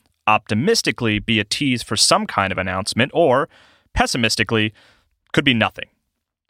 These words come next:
Alex Avard for Games Radar reported on the site update, writing, "The first newly discovered piece of artwork, depicting what can only be described as a female Oscar android hugging the famous Rockstar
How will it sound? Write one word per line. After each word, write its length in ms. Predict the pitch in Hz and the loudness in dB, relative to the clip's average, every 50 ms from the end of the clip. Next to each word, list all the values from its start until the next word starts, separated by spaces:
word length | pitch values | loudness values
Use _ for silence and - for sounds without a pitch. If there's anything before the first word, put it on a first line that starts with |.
| _ _ _ _ _ | _ _ _ _ _
Alex 280 | 107 110 110 104 - - - | -2 0 0 -2 -4 -2 -2
Avard 400 | 123 131 123 131 127 127 117 - | -2 0 2 2 2 0 0 0
for 120 | - 107 | -4 -4
Games 440 | 98 - 117 117 120 117 113 107 107 | -2 0 0 0 2 0 -2 -4 -2
Radar 520 | 98 113 127 131 127 127 123 120 120 120 | 0 0 0 2 2 2 2 2 2 0
reported 500 | 113 - - - - - 262 262 196 - - | -2 -6 -8 -2 2 2 2 2 0 -2 -2
on 160 | 110 113 107 | -2 -2 0
the 80 | 104 | 0
site 320 | - - - 101 104 - - | 0 0 2 2 0 0 0
update, 400 | 101 101 98 - - 101 110 143 - _ _ | -2 -2 -2 0 0 0 0 0 -4 _ _
writing, 480 | - 104 101 98 101 104 104 101 101 101 - _ _ _ _ _ _ - | -4 0 0 0 0 0 0 -2 -2 -6 -10 _ _ _ _ _ _ -6
"The 60 | 104 | -6
first 500 | - - - 196 214 233 - - - - | -6 -2 0 0 0 0 -2 -6 -10 -6
newly 320 | - 123 135 143 147 151 143 | -4 -2 0 0 0 -2 -2
discovered 480 | - 123 - - 123 113 113 120 - | -2 -4 -2 0 0 0 0 -2 -4
piece 220 | - - 110 104 - | -2 -2 -2 0 0
of 80 | 151 | 2
artwork, 460 | 151 113 101 - 110 98 107 - - _ _ _ _ | 2 2 2 2 -2 -2 -2 -2 -4 _ _ _ _
depicting 520 | 110 107 - - 156 - - 143 135 131 | -2 -2 0 0 0 0 -2 -2 -2 0
what 140 | 117 113 - | -2 -2 -2
can 140 | - 110 - - | -2 -6 -4 -2
only 240 | 170 190 208 180 139 | -2 -2 0 -2 0
be 120 | 107 113 | -2 -2
described 460 | 101 - - - - 101 101 110 117 113 | -2 -2 -4 0 2 2 2 2 2 -2
as 100 | 95 87 | -6 -8
a 60 | 85 | -8
female 580 | - - 135 131 123 123 120 120 120 120 110 - | -8 -6 -4 -2 -2 0 0 2 2 0 -2 0
Oscar 480 | - 104 113 117 - - 123 110 107 - | 0 2 2 2 0 0 0 0 0 2
android 540 | 107 110 123 151 127 107 101 95 95 95 - | 2 0 2 0 0 -2 -2 0 0 -2 -4
hugging 400 | - - 143 147 131 107 98 92 | -2 0 0 0 0 0 -2 -4
the 80 | 95 98 | -6 -6
famous 380 | - - 107 104 107 101 - | -2 0 0 0 0 -2 -4
Rockstar 600 | - 98 101 110 113 - - - 107 101 98 98 | -2 0 2 2 2 0 0 0 2 2 2 0